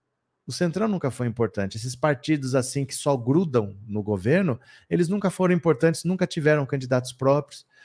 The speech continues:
O importante era sempre, assim, M D B, P S D B. O P S D B desapareceu. Desapareceu. Só elegeu um governador, que foi o Eduardo Leite, pra dizer que não morreu, e só tem treze deputados,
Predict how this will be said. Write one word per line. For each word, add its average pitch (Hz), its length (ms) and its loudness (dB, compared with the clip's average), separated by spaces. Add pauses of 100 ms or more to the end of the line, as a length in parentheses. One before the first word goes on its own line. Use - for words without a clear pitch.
(120)
O 151 80 4
importante 180 560 4
era 196 140 4
sempre, 135 380 0
assim, 117 320 -2 (360)
M 151 180 4
D 147 140 6
B, 139 560 6 (300)
P 131 80 6
S 131 260 6
D 127 200 4
B. 123 360 4
O - 60 -20
P 147 80 0
S 143 160 -4
D 139 80 -6
B 127 380 -2 (240)
desapareceu. 151 880 -2 (1000)
Desapareceu. 131 680 2 (220)
Só - 200 2
elegeu 160 320 4
um 202 120 2
governador, 180 640 2 (340)
que - 80 -18
foi 156 80 6
o 151 80 10
Eduardo 143 320 6
Leite, 139 300 4
pra 139 100 0
dizer 131 280 0
que 143 100 -4
não 139 80 0
morreu, 139 580 4 (420)
e 131 60 0
só 185 160 4
tem 185 180 0
treze 196 340 0
deputados, 156 880 -2